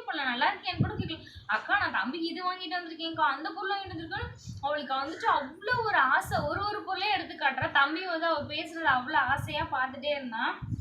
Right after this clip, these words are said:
இது வந்து ஒரு டி-ஷர்ட்டு, இதுக்கு தகுந்த ட்ரவுசர், மேட்ச் ட்ரவுசர். தம்பிக்கு வந்து நிறைய ட்ரெஸ்ஸஸ் இருக்கு. இது ஒரு,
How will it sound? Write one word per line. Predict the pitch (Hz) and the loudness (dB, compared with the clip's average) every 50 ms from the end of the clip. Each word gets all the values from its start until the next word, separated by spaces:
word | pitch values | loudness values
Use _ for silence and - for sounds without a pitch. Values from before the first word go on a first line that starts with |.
| - - - - - - - - - - | -6 -10 -14 -16 -14 -12 -14 -14 -14 -16
இது | - - 240 226 277 | -14 -12 -8 -6 -4
வந்து | 269 262 269 277 | -4 -2 -2 -2
ஒரு | 277 269 240 233 226 226 220 214 208 208 208 208 202 202 196 | 0 0 0 -2 -2 -2 -2 -2 -2 -2 -2 -2 -2 0 0
டி-ஷர்ட்டு, | 196 233 240 240 - 247 220 - - 233 262 359 330 - - _ _ - - - - _ _ - | -2 -2 -2 -6 -8 -10 -12 -10 -8 -6 -6 -6 -6 -8 -12 _ _ -20 -20 -20 -20 _ _ -6
இதுக்கு | - 294 254 262 294 - 330 392 480 554 554 539 - - - - - - - - - | -4 -4 -4 -6 -8 -6 -6 -4 -2 -2 -2 -2 -4 -6 -6 -8 -8 -12 -18 -18 -8
தகுந்த | - 247 233 226 254 262 262 285 277 | -4 -4 -2 -2 -4 -4 -4 -4 -4
ட்ரவுசர், | - - 220 220 220 247 240 254 226 208 | -2 -2 -2 -2 -2 -2 -6 -8 -8 -6
மேட்ச் | - 220 214 226 220 - - - | -4 -4 -4 -4 -4 -6 -10 -10
ட்ரவுசர். | - 208 202 208 - 208 208 - - - - - - - - _ _ _ _ _ _ _ _ _ _ _ _ _ _ _ _ _ - - - - - _ _ _ _ _ _ _ _ _ _ _ _ _ _ _ _ _ _ _ _ _ - - _ _ - - - - - - - - - - - - - - - - - - - - | -8 -8 -8 -8 -6 -6 -6 -8 -8 -12 -18 -20 -20 -20 -20 _ _ _ _ _ _ _ _ _ _ _ _ _ _ _ _ _ -12 -12 -12 -14 -20 _ _ _ _ _ _ _ _ _ _ _ _ _ _ _ _ _ _ _ _ _ -20 -20 _ _ -14 -12 -10 -8 -8 -10 -10 -10 -10 -12 -12 -12 -14 -16 -18 -20 -14 -12 -12 -12
தம்பிக்கு | - - 214 254 247 240 | -10 -12 -12 -12 -12 -12
வந்து | 226 240 254 247 - | -10 -8 -8 -8 -8
நிறைய | - 214 - - 247 294 302 | -6 -6 -4 -4 -2 -4 2
ட்ரெஸ்ஸஸ் | - - - - - - - - | 4 4 4 4 2 -2 -4 -4
இருக்கு. | - - - - - - _ _ - - - - - - - _ _ _ _ _ - - _ _ _ _ _ _ _ _ _ _ - - - - - - - _ | -6 -10 -12 -16 -18 -20 _ _ -20 -20 -20 -20 -20 -20 -20 _ _ _ _ _ -20 -20 _ _ _ _ _ _ _ _ _ _ -20 -20 -18 -18 -18 -20 -20 _
இது | - - - - 247 | -14 -12 -10 -10 -10
ஒரு, | 233 226 - - | -10 -8 -8 -6